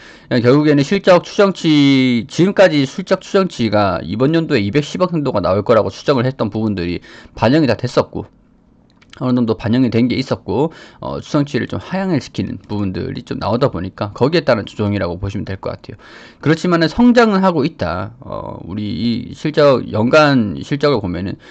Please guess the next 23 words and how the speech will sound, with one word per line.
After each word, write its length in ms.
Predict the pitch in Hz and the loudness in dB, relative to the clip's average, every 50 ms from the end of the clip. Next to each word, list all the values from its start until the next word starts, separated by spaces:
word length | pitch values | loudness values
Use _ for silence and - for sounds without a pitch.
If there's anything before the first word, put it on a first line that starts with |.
| - - - _ | -20 -20 -20 _
적자가 640 | - - 127 - - 190 180 175 170 165 160 147 151 127 | -6 -6 -4 0 4 6 6 8 8 6 6 6 4 4
나고 280 | 110 104 120 131 117 | 4 2 2 2 2
있었는데, 520 | 110 - 110 101 90 90 - - 107 - _ - | 0 0 -2 -4 -4 -4 -6 -6 -8 -8 _ -10
어, 120 | - - 143 | -4 -4 -4
이때는 240 | 143 - 180 156 | -2 -2 0 0
열심히 300 | 113 104 101 - 170 135 | 0 0 -2 -2 -4 -6
투자를 440 | - - - - - 220 208 180 175 | -6 -10 -16 -6 0 2 2 4 4
하고 200 | 170 160 139 120 | 2 2 2 2
있었었겠죠. 680 | 139 143 - - - - - - - - - - - - _ _ _ _ _ - - - - - - - - _ _ | -2 -2 -6 -12 -14 -12 -12 -12 -12 -10 -10 -10 -10 -10 _ _ _ _ _ -20 -20 -20 -20 -20 -20 -20 -20 _ _
자, 220 | - 127 117 110 | 0 2 4 4
그렇-, 160 | 107 113 127 120 - | 4 2 0 -2 0
이런 320 | 139 151 156 160 160 139 | 2 4 6 6 6 4
부분에서, 540 | - 135 135 135 143 120 104 110 - 101 104 - _ | 2 2 2 4 4 2 2 2 0 -4 -4 -4 _
어, 320 | - - 73 71 64 60 - - - - - - | -8 -6 -4 -4 -4 -6 -8 -10 -12 -14 -10 -4
영업이익이 720 | - 110 123 147 165 170 143 120 117 117 110 107 110 131 | 0 2 4 6 6 6 4 4 2 2 2 2 -2 -4
증가가 440 | - - - 131 156 165 165 135 110 | -4 -2 0 0 2 2 4 2 2
된다라는 720 | 98 110 92 90 - - 65 69 - - - 87 98 98 - | 0 -2 -6 -6 -6 -10 -16 -16 -18 -16 -10 -8 -8 -8 -4
그런 440 | 101 104 104 101 95 92 76 71 | -2 -2 -2 -2 -4 -6 -8 -8
뭐 120 | 69 73 - | -8 -10 -10
전망치 720 | - - 107 113 135 156 160 - 202 196 180 165 156 131 | -6 -2 0 2 2 0 0 -2 -2 0 0 0 0 0
자-, 160 | - 120 113 - - 87 - | -2 -4 -8 -8 -12 -16 -6
적인 300 | - 123 120 127 127 110 | 0 2 4 4 4 0
부분들, 400 | 98 117 113 104 92 - - 98 | 0 -2 -4 -4 -4 -6 -8 -12